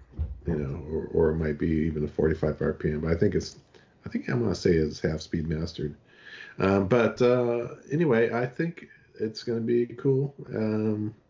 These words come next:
I look forward to it. Uh, I'm sure I'll try to get it. It looks like it's gonna probably be, probably be overseas that <laughs> I'll have to order from. Um, but, uh, yeah, that's one of the things I would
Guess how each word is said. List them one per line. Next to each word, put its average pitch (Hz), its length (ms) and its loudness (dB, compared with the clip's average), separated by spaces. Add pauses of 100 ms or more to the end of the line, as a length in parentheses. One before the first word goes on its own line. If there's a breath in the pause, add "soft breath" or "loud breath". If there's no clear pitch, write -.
(500)
I 92 40 2
look 104 220 4
forward 107 240 4
to 120 160 4
it. 127 260 -2 (320)
Uh, 85 180 -4
I'm 90 160 -8
sure 104 280 0
I'll 95 80 -2
try 95 200 -2
to 95 80 0
get 98 200 2
it. 113 180 0 (440 loud breath)
It - 160 -14
looks 107 260 2
like 95 160 4
it's 92 140 0
gonna 92 200 0
probably 95 380 4
be, 92 440 0 (160)
probably 92 440 0
be 87 320 -2
overseas 90 920 0
that 90 300 -2
<laughs> - 80 -20
I'll - 60 -12
have 98 160 0
to - 100 -4
order 101 420 2
from. 110 320 -4 (480 loud breath)
Um, 90 380 4
but, - 460 2 (160)
uh, 104 420 0
yeah, 127 240 6
that's 127 260 2
one 117 140 2
of 98 80 2
the 90 80 4
things 92 380 0
I 90 240 2
would 82 380 0